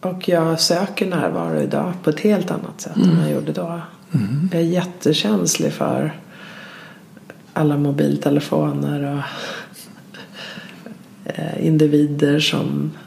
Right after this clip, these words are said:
Speaker 1: som du säger, som har ett stort ego. Jag tycker det är tråkigt,
Speaker 2: Mm.
Speaker 1: jobbigt.
Speaker 2: Ja. Men samtidigt så kan vi ju använda dem som lärare.
Speaker 1: Jo.
Speaker 2: Det är där vi märks att det är, vär-, världen är sån, och, och det som tar mig från närvaro är min lärare.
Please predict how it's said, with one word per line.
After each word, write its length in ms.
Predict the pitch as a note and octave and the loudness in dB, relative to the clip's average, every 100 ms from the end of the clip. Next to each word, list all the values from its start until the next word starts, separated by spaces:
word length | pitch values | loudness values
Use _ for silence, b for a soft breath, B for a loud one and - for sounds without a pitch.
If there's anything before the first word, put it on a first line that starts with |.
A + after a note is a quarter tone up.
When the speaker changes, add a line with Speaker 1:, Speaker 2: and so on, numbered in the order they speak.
| B - | B -8
Speaker 1:
som 240 | - D3+ D3 | -2 0 0
du 140 | D3 | 0
säger, 360 | - C3+ C3+ D3 | -2 -2 -2 -2
som 180 | - | -2
har 40 | C#3+ | -4
ett 80 | C#3+ | -2
stort 320 | - D3+ - | -2 -4 -4
ego. 420 | F#3 F3 D#3+ - D#3+ | -4 -4 -4 -4 -4
Jag 100 | D#3 | -6
tycker 200 | E3+ - | -8 -8
det 60 | |
är 40 | - | -6
tråkigt, 640 | E3 D#3+ - E3 - - | -8 -8 -10 -14 -14 -2
Speaker 2:
Mm. 160 | D#3 C3 | 2 4
Speaker 1:
jobbigt. 440 | A#2 C3 - - - - | 4 -2 -4 -14 -8 0
Speaker 2:
Ja. 180 | F3+ F#3 B B B B B B B - | 2 2 B B B B B B B 0
Men 180 | D3+ C#3+ | 2 4
samtidigt 400 | D#3+ D#3 F3+ E3+ | 4 4 4 4
så 100 | F#3+ | 4
kan 240 | D#3 F#3 | 4 4
vi 60 | D#3+ | 4
ju 60 | |
använda 400 | C#3+ C#3 D3+ D3 | 4 4 4 4
dem 240 | C#3 C#3 B2+ | 4 2 2
som 160 | C3+ | 2
lärare. 580 | B2 A#2+ A#2+ B2+ A#2+ - - - - - - - - - - - | 2 2 2 2 0 -2 -8 -16 -20 -20 -20 -20 -20 -20 -20 -6
Speaker 1:
Jo. 420 | F#3+ F#3+ F#3 F#3+ - - | -2 -2 -4 -8 -16 -6
Speaker 2:
Det 80 | - | -2
är 40 | |
där 120 | C3 | 0
vi 140 | C#2 C2+ | 2 2
märks 360 | C2+ C2 B1+ | 2 0 -2
att 120 | C2 B1 | -4 0
det 100 | C2+ | 0
är, 120 | B1+ - - - - | -2 -6 -16 -18 -2
vär-, 220 | C#3+ C#3 | 0 2
världen 380 | C#3 C3+ B2+ C#3+ | 2 2 2 2
är 100 | D3+ | 2
sån, 400 | - - A#2+ B2 | 2 0 0 0
och, 220 | B1+ C#2 | 0 0
och 60 | C2+ | 0
det 120 | - | 0
som 200 | - - | 0 -2
tar 320 | - D3 D3 | 0 2 4
mig 280 | D3+ D3 C#3+ | 4 2 0
från 460 | - F3 A#3 G#3+ B2+ | 0 2 4 4 4
närvaro 720 | B2 B2+ B2 B2 A#2+ B2 - - B B B | 2 0 0 0 0 -2 -4 -8 B B B
är 200 | D#3+ D3+ | 0 4
min 180 | G#3 C3+ | 4 4
lärare. 460 | B2 A2+ - A#2+ | 0 -4 -6 -6